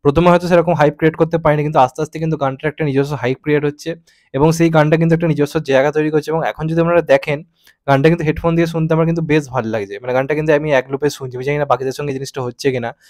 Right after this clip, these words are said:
গানটা কিন্তু আস্তে আস্তে আমার আরও বেশি ভালো লাগছে। এই একই জিনিস আমার হয়েছিল রাবণের, আহ, যে গানটা এসেছিল, আহ, প্রথম যে রোমান্টিক ট্র্যাকটা এসেছিল, সেই গানটাতে আমার সেম ফিলিং হয়েছিল। আস্তে আস্তে গানটার প্রতি ভালোবাসাটা ক্রমশ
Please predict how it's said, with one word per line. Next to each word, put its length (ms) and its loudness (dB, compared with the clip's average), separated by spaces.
গানটা 220 2
কিন্তু 200 4
আস্তে 200 -6
আস্তে 200 -4
আমার 120 4
আরও 120 4
বেশি 160 -4
ভালো 120 2
লাগছে। 220 -6
এই 60 6
একই 180 2
জিনিস 220 2
আমার 180 4
হয়েছিল 280 4
রাবণের, 340 6
আহ, 460 -2
যে 120 0
গানটা 280 2
এসেছিল, 280 -2
আহ, 240 4
প্রথম 260 0
যে 100 2
রোমান্টিক 300 0
ট্র্যাকটা 300 -4
এসেছিল, 280 -4
সেই 160 0
গানটাতে 320 4
আমার 160 2
সেম 160 0
ফিলিং 220 0
হয়েছিল। 240 -4
আস্তে 180 -2
আস্তে 200 -2
গানটার 240 0
প্রতি 200 -2
ভালোবাসাটা 360 -2
ক্রমশ 160 -2